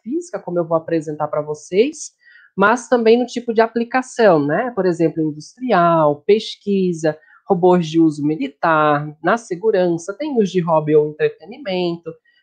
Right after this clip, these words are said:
tem o doméstico e pessoal, tem na medicina, também tem na educação. Enfim, tem uma infinidade muito grande que não seria o foco nosso dessa atividade. Aí eu coloquei um dos mais queridinhos que eu tenho admiração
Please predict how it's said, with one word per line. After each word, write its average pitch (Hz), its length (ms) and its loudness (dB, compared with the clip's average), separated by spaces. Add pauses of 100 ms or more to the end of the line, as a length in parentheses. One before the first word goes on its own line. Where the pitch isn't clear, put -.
tem 240 200 6
o 220 60 8
doméstico 175 600 4
e 151 40 -8
pessoal, 180 680 0
tem 170 200 -6
na 170 80 -2
medicina, 196 800 -2
também 185 340 -4
tem 185 120 -6
na 185 80 0
educação. 185 560 -6
Enfim, 196 320 0
tem 233 140 2
uma 294 180 4
infinidade 226 880 0 (280)
muito 277 380 2
grande 196 640 4 (260)
que 226 80 2
não 214 160 6
seria 220 280 2
o 214 40 2
foco 185 420 0
nosso 180 520 0
dessa 175 240 0
atividade. 180 540 -2
Aí 254 80 4
eu 392 100 2
coloquei 262 680 0 (320)
um 220 160 6
dos 226 180 2
mais 208 360 2
queridinhos 208 580 0
que - 120 -6
eu 208 140 4
tenho 196 440 -2
admiração 185 880 -2